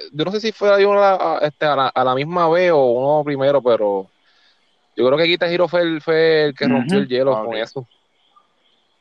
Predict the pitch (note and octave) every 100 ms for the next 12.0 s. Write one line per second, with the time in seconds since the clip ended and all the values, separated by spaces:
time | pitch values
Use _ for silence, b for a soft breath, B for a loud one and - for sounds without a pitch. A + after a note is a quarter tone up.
0 | - _ _ _ _ _ _ _ _ _
1 | _ - A#2 A#2 A#2 A2+ C3+ F3+ F3 D#3+
2 | F#3+ G3 E3 - D3+ - _ A#2 A#2 B2
3 | C3 - D3+ C#3 C3+ C#3 C#3 D#3 D3+ -
4 | B2+ G#2+ b b b _ C3+ C3+ D#3 D3
5 | D#3+ E3 E3+ E3 D#3+ D3 E3 - C#3 B2+
6 | A2+ G#2+ G#2+ G#2+ - A2+ - G#2+ G#2+ G#2
7 | G#2 A2 A#2+ C#3 C#3 C3+ C3+ C3 C3 A2+
8 | - A#2 B2 A2+ _ _ _ _ _ A2+
9 | G#2 E2 C#2+ B1+ C#2+ B2 A2+ B2+ D3+ E3+
10 | C#3+ A#2 - B2+ - B2+ B2+ B2 A#2 C3+
11 | D#3+ D#3+ D#3 C#3 - C#3 D3+ D#3+ D#3+